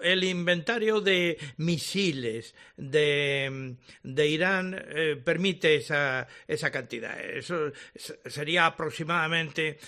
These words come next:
un diez por ciento de los misiles, em, que tiene.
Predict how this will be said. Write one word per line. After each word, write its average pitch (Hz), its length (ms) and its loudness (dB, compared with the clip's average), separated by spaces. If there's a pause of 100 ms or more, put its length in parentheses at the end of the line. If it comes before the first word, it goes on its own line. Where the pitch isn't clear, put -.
(120)
un 175 160 2
diez 160 240 2
por 143 200 0
ciento 156 440 0
de 139 60 0
los 131 180 -2
misiles, 131 640 -6
em, 135 720 -6
que 139 180 -4
tiene. 139 460 0